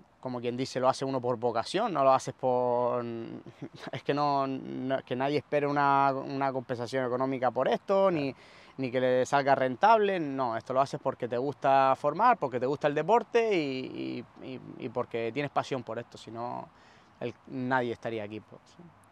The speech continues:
Speaker 2: Si tus hijos te dijeran que quieren ser jugadores profesionales,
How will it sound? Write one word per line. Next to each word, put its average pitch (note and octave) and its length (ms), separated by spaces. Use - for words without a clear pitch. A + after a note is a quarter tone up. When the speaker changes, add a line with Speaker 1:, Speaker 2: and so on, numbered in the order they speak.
Speaker 2:
Si - 180
tus A#2 180
hijos C3+ 160
te C3 420
dijeran B2+ 380
que A#2 500
quieren B2 240
ser B2+ 180
jugadores A#2+ 360
profesionales, B2+ 640